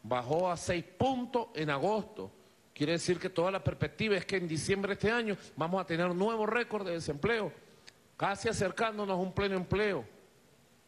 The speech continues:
Bajó la pobreza extrema para la medición de agosto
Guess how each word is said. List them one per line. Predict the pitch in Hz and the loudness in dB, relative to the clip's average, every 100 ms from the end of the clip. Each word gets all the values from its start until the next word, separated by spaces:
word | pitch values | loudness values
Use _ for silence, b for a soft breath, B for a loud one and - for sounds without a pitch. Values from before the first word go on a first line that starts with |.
| _ _ _ _ _ _ - - - _ - | _ _ _ _ _ _ -20 -20 -20 _ -18
Bajó | 113 165 156 175 240 208 - - | -4 -2 0 2 2 0 -6 -8
la | 147 160 | -4 -2
pobreza | 160 156 202 233 - 202 | 0 0 0 -2 -4 -8
extrema | 143 151 - 190 220 220 185 135 - - - - | -8 -10 -4 0 0 0 -4 -6 -12 -20 -10 -4
para | 170 165 | -2 0
la | 160 | 0
medición | 160 156 - 226 233 196 160 | 0 0 0 2 2 -2 -4
de | 147 170 | 0 0
agosto | 139 170 185 - - 143 | 2 2 0 -2 -6 -6